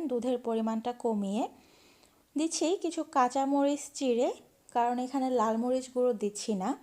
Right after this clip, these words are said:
আর দুধ দেওয়ার জন্য একটু মিষ্টি লাগতে পারে, সেজন্য কাঁচামরিচ চিড়ে দিচ্ছি। একটু ঝাল ফ্লেভার আসবে, ভালো লাগবে। ছয়টা ডিম আগে থেকে সেদ্ধ করে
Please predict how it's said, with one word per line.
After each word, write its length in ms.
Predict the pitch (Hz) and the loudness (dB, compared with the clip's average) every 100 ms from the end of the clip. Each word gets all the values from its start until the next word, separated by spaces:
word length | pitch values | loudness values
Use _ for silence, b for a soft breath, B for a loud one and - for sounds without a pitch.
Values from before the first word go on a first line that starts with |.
| B B B - | B B B -6
আর 180 | 226 214 | -2 -2
দুধ 180 | 202 269 269 | -2 -4 0
দেওয়ার 220 | 320 330 | 0 2
জন্য 200 | 339 311 302 | 0 -2 -2
একটু 180 | 269 269 | -2 0
মিষ্টি 360 | 262 262 - | 0 0 -2
লাগতে 320 | 294 226 - 208 | 0 0 -2 -4
পারে, 320 | 208 196 214 349 | 0 0 0 -2
সেজন্য 340 | - 262 262 269 | -2 0 0 0
কাঁচামরিচ 600 | 254 247 247 247 254 254 - | -2 -2 -6 -4 -4 -6 -6
চিড়ে 240 | 254 254 | -2 0
দিচ্ছি। 340 | 247 240 - 415 - B B B | 0 -6 -2 -2 -2 B B B
একটু 200 | - 302 320 | -8 -4 -2
ঝাল 220 | 285 277 | 2 2
ফ্লেভার 340 | 277 302 302 311 | 2 0 2 2
আসবে, 300 | 311 311 - 494 | 0 -2 -2 0
ভালো 240 | 285 247 202 | 2 2 2
লাগবে। 400 | 175 180 175 180 208 _ b b b b b b _ | 0 -4 -6 -6 -8 _ b b b b b b _
ছয়টা 300 | - 294 320 | 0 4 4
ডিম 220 | 330 302 349 | 4 2 0
আগে 260 | - 254 262 | 0 0 0
থেকে 260 | 269 277 294 | -2 -2 -2
সেদ্ধ 360 | 285 269 240 226 294 | -2 0 0 0 0
করে 240 | 269 233 | 2 2